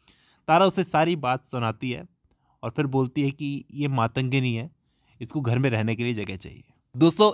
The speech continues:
इसी बीच इसकी जो दूसरी बीवी थी, माथुर की दूसरी बीवी थी चंपक, जो बीस साल की थी,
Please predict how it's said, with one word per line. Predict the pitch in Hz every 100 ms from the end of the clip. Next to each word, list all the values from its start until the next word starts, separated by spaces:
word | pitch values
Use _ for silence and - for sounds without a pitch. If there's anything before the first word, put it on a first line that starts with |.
| -
इसी | 160 233 240
बीच | 185 185 -
इसकी | 156 - 175 180 - 135
जो | 135
दूसरी | 120 127 147 196 180
बीवी | 160 156
थी, | 156 139 - _ _ _
माथुर | 147 117 - 127
की | 123
दूसरी | 113 123 135
बीवी | 123 117
थी | 127 180
चंपक, | - 127 120 117 101
जो | 104 98
बीस | 113 123
साल | - 113 101
की | 104
थी, | 104